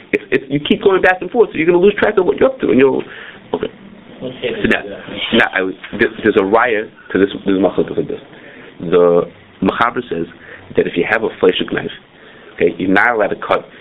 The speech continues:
Speaker 1: use that knife to cut cheese, even though it's cold, because of the, the end that's on the edge, on the side of the knife. Not only that, you can even cut a part of a food with it. If you, you can't even cut bread, his example, you can't even cut bread with it, because then you'll eat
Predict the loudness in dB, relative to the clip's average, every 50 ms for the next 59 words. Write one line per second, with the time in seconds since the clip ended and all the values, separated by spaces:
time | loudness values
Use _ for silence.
0 | -12 -2 0 2 2 2 2 0 0 0 0 0 -2 -4 -8 -4 -2 -2 -4 -4
1 | -6 -6 -4 -4 -4 -6 -6 -10 -18 -20 -20 -20 -20 -18 -4 0 2 4 4 4
2 | 2 0 -2 -4 -4 -2 -2 -2 -2 -4 -10 -16 -20 -20 -10 -8 -6 -4 0 2
3 | 2 2 2 -2 -2 -2 -4 -2 -2 0 0 0 2 2 0 0 0 0 -2 0
4 | -2 -2 -2 -2 -2 -4 -4 -4 -4 -4 -2 0 2 2 2 2 0 -2 -6 -8
5 | -10 -12 -12 -18 -20 -20 -20 -18 -18 -18 -20 -14 -6 -2 0 0 0 2 0 0
6 | 0 0 -2 -2 -4 -6 -2 -2 0 2 2 2 2 0 0 0 0 0 -2 -8
7 | _ _ _ -8 -6 -2 0 0 0 0 -2 -6 -10 -10 -10 -10 -10 -8 -8 -10
8 | -10 -10 -16 -20 -10 -8 -8 -4 -2 -2 -4 -4 -6 -10 -10 -10 -8 -8 -8 -2
9 | 2 2 4 4 2 2 0 -2 0 2 2 2 2 -2 -6 -12 -10 -2 0 0
10 | 0 0 -4 -2 2 2 2 2 2 0 0 0 0 -2 -2 0 2 0 0 0
11 | -2 -10 -18 -18 -20 -8 -8 0 0 2 2 4 4 4 2 2 2 2